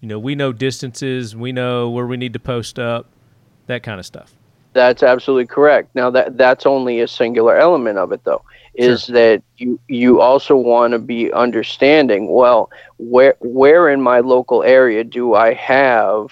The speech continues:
Speaker 2: concentrations of assholes, right?
Speaker 1: <laughs>
Speaker 2: I, I know in my area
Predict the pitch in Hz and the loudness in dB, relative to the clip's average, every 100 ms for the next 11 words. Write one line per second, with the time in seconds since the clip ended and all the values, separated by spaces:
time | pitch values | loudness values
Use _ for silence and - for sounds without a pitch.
0 | - - 117 113 120 - 117 113 113 113 | -10 -4 -4 -4 -8 -2 -2 -2 -8 -6
1 | 107 - 123 113 131 - 76 65 - - | -6 -2 0 2 0 -2 -2 -2 -8 -18
2 | - - _ _ _ 90 98 98 - - | -20 -20 _ _ _ -2 0 0 -4 -16
3 | 139 - 147 143 160 - 151 _ - 123 | -16 -10 -2 0 0 -2 -10 _ -8 -2
4 | 147 160 156 139 120 123 123 131 151 147 | 0 2 4 2 2 -4 -4 -2 0 -2
5 | 117 107 98 98 113 | -2 -2 -2 -2 -4